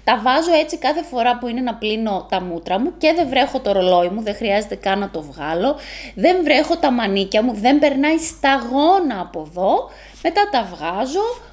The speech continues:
μπορεί να τα κουμπίσω έτσι λίγο στο καλοριφέρ να στεγνώσουν, που δεν βρέχονται και πολύ, κάποιες σταγόνες ουσιαστικά. Είναι σωτηρία αυτά.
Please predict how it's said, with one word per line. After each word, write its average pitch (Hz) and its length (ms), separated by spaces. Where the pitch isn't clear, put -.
μπορεί 339 180
να 339 120
τα - 100
κουμπίσω 269 380
έτσι 262 180
λίγο 269 240
στο 226 160
καλοριφέρ 208 580
να 214 140
στεγνώσουν, 185 680
που 277 220
δεν 349 120
βρέχονται 254 400
και 185 160
πολύ, 165 340
κάποιες 247 320
σταγόνες 233 600
ουσιαστικά. 170 720
Είναι 302 420
σωτηρία 330 1500
αυτά. - 540